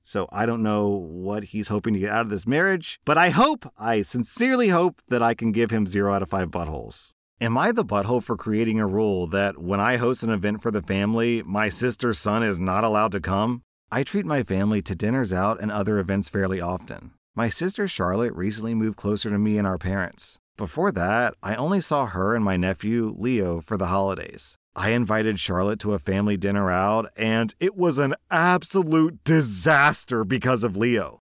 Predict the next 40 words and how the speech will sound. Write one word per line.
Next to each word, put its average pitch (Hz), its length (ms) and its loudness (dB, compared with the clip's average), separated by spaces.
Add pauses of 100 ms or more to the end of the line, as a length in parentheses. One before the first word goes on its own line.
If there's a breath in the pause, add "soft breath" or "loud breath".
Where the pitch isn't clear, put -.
(120)
Charlotte 160 480 0
called 101 260 0
me 113 120 2
while 104 160 0
she - 120 -4
was 98 140 0
driving 98 380 0
to - 80 -8
the 92 100 -2
restaurant. 80 720 -4 (160)
I 165 160 0
could 165 140 -2
hear 127 200 2
Leo 110 380 2
yelling 104 420 0
in 101 80 2
the 95 80 2
background. 92 640 -2 (200)
Charlotte 143 540 -2
asked 113 340 -2
Leo 95 300 2
to - 120 -6
wait 87 220 0
a 98 80 0
few 110 200 -2
minutes 110 320 0
until 104 260 0
she 104 160 -4
was 101 160 0
done 98 260 0
calling 92 400 -2
me, 76 320 -6
and 107 360 -2
then 120 160 0
she - 120 -6
would 104 160 0
give 98 160 0
Leo 95 240 2
her 90 120 -2
phone. 95 460 -6